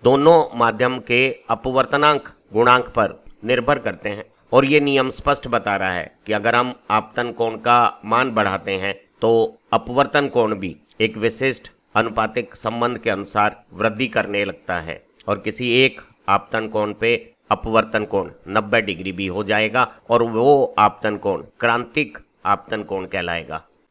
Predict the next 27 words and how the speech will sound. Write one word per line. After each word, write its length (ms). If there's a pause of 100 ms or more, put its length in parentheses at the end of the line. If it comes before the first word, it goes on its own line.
(200)
एक 180
बार 140
फिर 280
हम 300 (100)
जल 320
से 380
हवा 360
में 300 (260)
प्रकाश 360
के 120
अपवर्तन 540
को 160
समझते 420
हैं। 220 (140)
यहाँ 180
जल 260
एक 160
सघन 320
माध्यम 460
है, 120
जिसका 380
अपवर्तनांक 880
गुणांक 320 (200)
हवा 220
की 180
तुलना 360
में 280